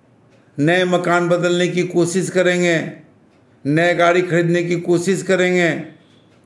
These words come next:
तो बारह बज के पचास मिनट के बाद समय आपका काफ़ी ही अच्छा आ जाएगा।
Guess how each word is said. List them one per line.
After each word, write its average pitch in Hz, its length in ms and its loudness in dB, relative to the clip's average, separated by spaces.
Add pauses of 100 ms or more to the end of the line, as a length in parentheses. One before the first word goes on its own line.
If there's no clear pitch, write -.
(540)
तो 165 80 0
बारह 156 300 2
बज 147 180 -2
के 156 120 -2
पचास 147 440 -2
मिनट 151 220 -4
के 151 60 -2
बाद 151 140 2
समय 143 280 -2
आपका 139 260 -2
काफ़ी 135 420 -6
ही 135 140 -2
अच्छा 123 280 -4
आ 127 60 0
जाएगा। 123 460 -2